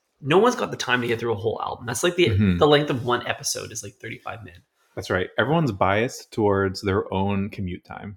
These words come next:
Speaker 1: Mm-hmm,
Speaker 2: If you're,
Speaker 1: exactly.
Speaker 2: <laughs> if your commute time's thirty-five minutes, like ours,
Speaker 1: Mm-hmm.
Speaker 2: then you want albums to be that length. Um, forty minutes if you have to look for parking, you know?
Speaker 1: Yeah, totally. Like, if someone's like, "Oh, I really like long podcasts, long form casts, like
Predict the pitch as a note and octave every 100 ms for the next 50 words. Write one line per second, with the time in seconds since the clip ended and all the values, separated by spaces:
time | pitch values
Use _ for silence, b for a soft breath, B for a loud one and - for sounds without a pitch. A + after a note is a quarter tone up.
0 | - D3 F3 A#2+ G2+ C#3+ D#3 - D3 -
1 | E3+ - G3+ F3+ B2 A#2+ C3+ B2+ - G#2
2 | G#2+ F#2+ F#2 - - G#2+ F2+ F#2+ C3+ D#3+
3 | - B D3 B2+ D#3 C#3+ G#2 G2 F#2+ F#2
4 | F#2+ - - A#2 A#2 A2 G#2 G2 F#2 F#2+
5 | F#2 - - - - - - _ _ _
6 | _ _ _ G#2 F#2+ F#2 F#2 F#2 G2+ -
7 | C3 A#2+ G2 - G2 F2+ F#2+ F#2 F#2 F#2+
8 | F#2 - - F#2 G#2 B2+ A2+ - B2 G#2+
9 | A#2 B B B B - D3 B2+ - C#3+
10 | - D3+ D3+ F3+ C#3+ B2+ C3+ B2+ B2 B2+
11 | G#2+ A2 - - A2 G#2+ A2+ A#2 A2 G#2
12 | G#2+ - G#2 G#2+ - - A#2+ A#2+ - -
13 | A2 - - - - - G#2+